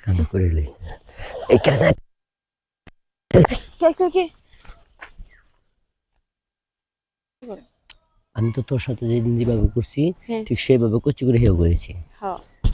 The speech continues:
Speaker 1: আ-, আন-, কথা,
Speaker 2: দোস্ত,
Speaker 1: হ্যাঁ।
Speaker 2: তোর এই যে চেনটা আমার পছন্দ হয়, যদি আমার একটা বার দিতি, মনটা বইটা দিতে যাইতাম। হুম, খারো।
Speaker 1: এটা হাতে মানায় না।
Speaker 2: হাতেই মানাবো, তুই দেখ, হাতে ধরে আমি মানাই।
Speaker 1: এটা যে হেনে গোল করে পেঁচাই দে।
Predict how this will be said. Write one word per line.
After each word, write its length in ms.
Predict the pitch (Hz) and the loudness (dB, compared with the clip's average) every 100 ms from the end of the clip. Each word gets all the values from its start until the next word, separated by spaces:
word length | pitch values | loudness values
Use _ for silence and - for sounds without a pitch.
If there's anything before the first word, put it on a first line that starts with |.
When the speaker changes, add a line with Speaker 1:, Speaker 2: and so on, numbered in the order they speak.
| - - - _ _ - | -2 -18 -20 _ _ -12
Speaker 1:
আ-, 200 | 82 - _ _ | -12 -12 _ _
আন-, 220 | - 73 | -8 -6
কথা, 400 | 80 - _ - | -6 -10 _ -2
Speaker 2:
দোস্ত, 540 | 247 - 85 67 _ 95 | 2 4 4 -2 _ -2
Speaker 1:
হ্যাঁ। 180 | 90 82 - | -2 -2 -4
Speaker 2:
তোর 120 | 240 | 0
এই 100 | 269 | 0
যে 100 | 254 | 0
চেনটা 280 | 269 262 254 | 0 0 2
আমার 180 | 240 226 | 2 0
পছন্দ 320 | 226 247 254 226 | -4 -4 -2 0
হয়, 260 | 208 202 - _ _ - 214 | 0 -2 -8 _ _ -12 0
যদি 200 | 233 247 | 4 6
আমার 200 | 233 226 | 4 2
একটা 220 | 226 - | 0 0
বার 200 | 208 208 | 0 0
দিতি, 500 | 196 226 - 214 226 226 | 0 -8 -6 -4 -4 -6
মনটা 300 | 202 214 208 | -4 -2 2
বইটা 320 | 190 190 185 196 | 2 0 2 0
দিতে 160 | 185 190 | 0 -2
যাইতাম। 320 | 196 180 190 _ - - | -2 -4 -16 _ -18 -6
হুম, 160 | 226 202 _ _ _ _ | -4 -4 _ _ _ _
খারো। 200 | 233 214 196 _ _ _ _ _ _ - - - _ _ - 381 - _ - | -4 -4 -4 _ _ _ _ _ _ -8 -8 -16 _ _ -12 -12 -14 _ 0
Speaker 1:
এটা 160 | 123 - | 0 2
হাতে 220 | 101 123 | 2 2
মানায় 240 | 107 90 | 4 4
না। 120 | 71 67 - _ _ _ _ - | 2 -2 -8 _ _ _ _ 0
Speaker 2:
হাতেই 260 | 262 330 | 2 4
মানাবো, 340 | 311 294 254 214 | 4 4 2 0
তুই 140 | 233 | -4
দেখ, 260 | 196 202 202 | 0 2 2
হাতে 240 | 202 208 | -2 -2
ধরে 120 | 220 | 0
আমি 120 | 220 226 | 2 4
মানাই। 320 | 214 220 165 | 4 2 2
Speaker 1:
এটা 160 | 117 | 4
যে 120 | 117 120 | 6 8
হেনে 220 | 131 135 | 8 8
গোল 180 | 123 127 | 6 4
করে 100 | 117 | 2
পেঁচাই 240 | 120 104 | 2 0
দে। 100 | 78 | 0